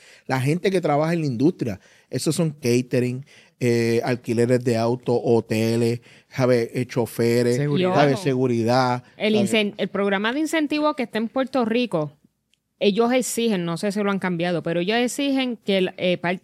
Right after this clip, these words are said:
Speaker 3: un gran por ciento de la empleomanía
Speaker 1: Es
Speaker 3: sean de
Speaker 1: boricua,
Speaker 3: aquí.
Speaker 1: es boricua.
Speaker 2: Sí, exacto. Y demás lo,
Speaker 3: So,
Speaker 2: lo que la
Speaker 3: it is a
Speaker 2: producción traiga.
Speaker 3: win-win.
Speaker 2: Es turismo, más barato que invertir millones en, en
Speaker 3: Claro.
Speaker 2: campañas de turismo.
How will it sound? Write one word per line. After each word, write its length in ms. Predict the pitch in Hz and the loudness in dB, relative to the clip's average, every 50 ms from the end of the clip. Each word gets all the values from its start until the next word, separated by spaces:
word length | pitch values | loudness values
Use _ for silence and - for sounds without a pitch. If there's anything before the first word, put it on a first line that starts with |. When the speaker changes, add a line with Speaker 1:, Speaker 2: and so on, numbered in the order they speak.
| - | -8
Speaker 3:
un 180 | - 190 185 190 | -6 -4 -2 0
gran 200 | 196 208 220 220 | 0 -2 -2 -2
por 140 | 247 247 214 | -4 -4 -2
ciento 200 | 247 240 240 247 | -2 -2 -2 -2
de 160 | 240 233 233 | 0 0 0
la 80 | 233 | 0
empleomanía 800 | 233 226 220 247 240 226 226 226 226 226 247 269 277 254 240 196 - | -2 -2 -2 -4 -4 -2 -2 -2 -2 -2 -2 -2 -2 -4 -4 -6 -6
Speaker 1:
Es 120 | 135 117 113 | -6 -8 -4
Speaker 3:
sean 200 | - - - 196 | -2 0 0 2
de 60 | 196 131 | 2 2
Speaker 1:
boricua, 200 | 196 180 180 143 | 2 2 0 -2
Speaker 3:
aquí. 100 | - 139 - - | -4 -8 -12 -14
Speaker 1:
es 120 | 107 98 | -14 -10
boricua. 280 | 101 104 110 117 131 - | -8 -6 -4 -4 -4 0
Speaker 2:
Sí, 200 | - 214 226 220 | 2 4 6 6
exacto. 500 | 208 202 196 - 233 220 220 - 180 165 | 6 4 4 0 -2 -2 -2 -4 -6 -4
Y 100 | 107 170 | -2 -2
demás 300 | 180 185 185 196 226 277 330 | -2 -2 -2 -2 -2 -2 -4
lo, 120 | 359 330 | -4 -2
Speaker 3:
So, 120 | 277 - 220 | -2 0 0
Speaker 2:
lo 60 | 214 | 0
que 60 | 202 202 | -2 -2
la 120 | 202 196 | -2 0
Speaker 3:
it 100 | 196 190 180 | 0 0 0
is 200 | 190 190 - - | 0 0 0 0
a 60 | 196 | -2
Speaker 2:
producción 100 | 202 202 | 0 0
traiga. 320 | 202 202 185 180 175 180 | 0 0 0 0 -2 -2
Speaker 3:
win-win. 480 | 190 196 226 285 392 381 277 185 151 147 - _ _ _ _ _ _ - | -2 -2 -2 -2 -2 -4 -4 -6 -8 -12 -16 _ _ _ _ _ _ 0
Speaker 2:
Es 200 | 175 208 214 - | 2 2 2 2
turismo, 600 | - 262 233 208 196 220 262 302 339 381 359 - _ _ _ _ _ _ _ _ _ _ | 0 2 2 4 2 2 2 0 -2 -4 -6 -10 _ _ _ _ _ _ _ _ _ _
más 240 | 151 160 180 185 185 | -2 -2 0 0 2
barato 400 | 208 202 190 190 196 196 202 180 | 0 2 2 0 0 -2 -4 -4
que 300 | 175 175 170 160 156 156 | -4 -4 -2 -2 -2 -2
invertir 420 | 156 156 156 151 147 147 160 165 | -2 -2 -2 -4 -4 -4 -4 -2
millones 480 | 180 180 170 147 151 160 170 175 170 165 | -2 0 0 0 0 -2 -2 -6 -10 -10
en, 240 | 160 160 151 147 | -12 -12 -12 -10
en 160 | 147 160 156 165 | -8 -6 -4 -4
Speaker 3:
Claro. 40 | 165 170 160 180 190 190 156 | -2 0 0 0 0 2 2
Speaker 2:
campañas 220 | 160 165 170 170 160 | 2 2 2 2 0
de 80 | 165 170 | 0 -2
turismo. 480 | 170 147 135 160 170 202 220 254 254 | -2 -6 -8 -8 -8 -10 -12 -14 -18